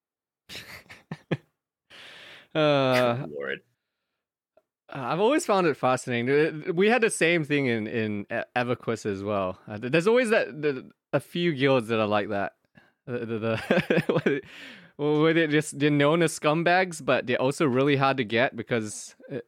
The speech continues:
Speaker 2: Mm-hmm.
Speaker 1: that's part of their, their, their thinking is that, "Well, we're gonna be scumbags, but we're really good at being scumbags <laughs> at the same time."
Speaker 2: Y-, well, yeah, and, and it's like, it's kind of the thing where, um,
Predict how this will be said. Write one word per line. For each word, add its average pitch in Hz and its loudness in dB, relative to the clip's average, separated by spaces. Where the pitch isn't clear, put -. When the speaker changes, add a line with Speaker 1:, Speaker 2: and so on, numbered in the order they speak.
Speaker 2:
Mm-hmm. 107 -10
Speaker 1:
that's 131 0
part 143 0
of 127 2
their, 117 4
their, 113 -2
their 127 0
thinking 139 -2
is 127 -2
that, 120 0
"Well, 151 4
we're 170 2
gonna 175 2
be 160 2
scumbags, 147 0
but 117 0
we're 135 4
really 139 2
good 131 0
at 117 2
being 123 0
scumbags 104 -4
<laughs> - -4
at 151 0
the - -6
same - -4
time." - -8
Speaker 2:
Y-, 165 -12
well, 196 -12
yeah, 185 0
and, 147 0
and 165 -4
it's 165 -8
like, 170 0
it's 143 -8
kind 208 0
of 208 2
the 175 2
thing 160 -2
where, 135 4
um, 107 2